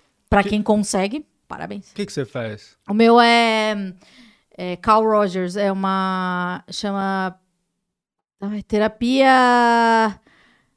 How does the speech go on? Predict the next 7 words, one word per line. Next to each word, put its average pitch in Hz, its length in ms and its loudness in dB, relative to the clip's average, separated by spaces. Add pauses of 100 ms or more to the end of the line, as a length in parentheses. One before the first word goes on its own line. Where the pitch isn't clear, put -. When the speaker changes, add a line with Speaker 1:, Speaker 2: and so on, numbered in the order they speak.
(300)
Speaker 1:
é, 190 320 -4
ai 202 140 -4
meu 220 160 -4
Deus, 190 220 -6
é 202 140 0
humanista. 220 640 -2 (220)
Speaker 2:
Aham. 113 340 -14